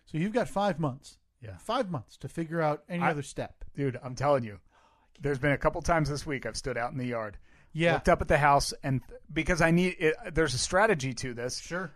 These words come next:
Speaker 2: of where things are gonna plug in and where they're gonna run, because I don't wanna be, I don't wanna have, like, this big,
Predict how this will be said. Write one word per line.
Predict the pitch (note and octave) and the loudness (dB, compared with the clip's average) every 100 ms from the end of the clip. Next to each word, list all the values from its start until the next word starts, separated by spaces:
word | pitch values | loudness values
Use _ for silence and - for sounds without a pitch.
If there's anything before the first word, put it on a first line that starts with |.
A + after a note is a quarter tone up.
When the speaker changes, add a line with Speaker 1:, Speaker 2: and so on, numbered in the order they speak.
| - | -4
Speaker 2:
of | C3 A#2+ | -4 -2
where | C3 | -4
things | C#3+ F3 D#3+ | 0 0 0
are | E3 | 0
gonna | D#3 | 0
plug | D3 D3+ C#3+ C3+ | -2 2 0 0
in | C3 C3+ C#3 _ A#3+ A3 | -2 -2 -4 _ -14 -6
and | C3+ C3 B2+ - _ _ | -2 0 -2 -4 _ _
where | C3 D3 D#3 | -2 0 2
they're | D3+ | 2
gonna | D3 C#3+ | 0 0
run, | C3+ C3+ C#3 | 0 2 2
because | C3+ C3+ | 0 0
I | C#3 | 2
don't | D3 D#3 | 2 2
wanna | D#3 C#3 | 0 -2
be, | C#3 C3+ A#2 _ _ _ _ _ _ - | -2 -4 -6 _ _ _ _ _ _ -2
I | |
don't | D#3 D#3 | -2 0
wanna | D3 | 0
have, | C3+ C#3 A#2+ | 2 0 0
like, | B2 A2+ | -4 -4
this | C3+ A2+ A2+ G#2 _ _ | -6 -8 -12 -20 _ _
big, | D#3 C#3 D3 | -4 -4 -8